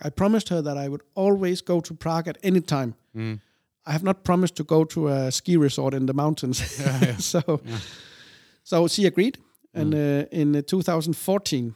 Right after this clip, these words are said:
Speaker 1: after three, four years in this area, we, we came up here,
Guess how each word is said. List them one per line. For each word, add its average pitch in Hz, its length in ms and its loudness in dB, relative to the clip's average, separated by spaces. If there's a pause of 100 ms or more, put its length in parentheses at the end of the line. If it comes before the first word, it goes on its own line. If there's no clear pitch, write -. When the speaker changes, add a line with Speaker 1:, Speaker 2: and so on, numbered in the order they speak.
(160)
Speaker 1:
after 147 460 -4
three, 156 320 -4
four 147 200 -2
years 151 280 0
in 156 80 -2
this 151 180 -2
area, 156 320 2
we, 135 280 0
we 139 140 -4
came 151 320 0
up 139 100 -4
here, 196 240 0